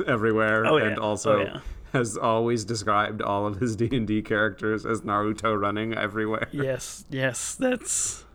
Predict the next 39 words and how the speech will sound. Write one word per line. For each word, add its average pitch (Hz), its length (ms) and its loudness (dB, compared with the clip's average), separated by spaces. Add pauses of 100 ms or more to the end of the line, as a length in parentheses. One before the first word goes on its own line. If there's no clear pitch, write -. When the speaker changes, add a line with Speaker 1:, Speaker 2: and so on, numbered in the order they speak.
Speaker 1:
Nerd. 85 360 -6
Speaker 2:
that's 92 160 -2
just, 170 260 -6
it's - 200 -6
just - 260 -2
the, 165 540 4 (440)
the 170 80 -8
most 190 200 2
efficient 185 340 0
way 180 140 4
to 170 60 -4
travel, 147 420 2
you 123 80 -4
know? 139 200 2 (340)
Speaker 1:
<laughs> - 300 -18
I 123 120 2
mean, 151 200 6
he 160 160 4
would 160 200 0
know. 160 300 0 (640)
Speaker 2:
Yeah. 262 300 -8 (180)
Speaker 1:
He's 113 180 -8
an 220 180 0
Speaker 2:
He 151 140 4
would. 156 240 4
Speaker 1:
educated 101 120 -2
man. 101 480 -6 (480)
Speaker 2:
<laughs> 165 380 -2 (1080)
But, 143 300 4 (140)
um, 131 500 2 (640)
Matang 175 380 2
does 185 160 2
it 170 100 -2
as 135 140 -2
well, 151 340 2
I 190 60 2
guess. 190 560 -2
Um, 123 280 -2
I'm, 139 300 -4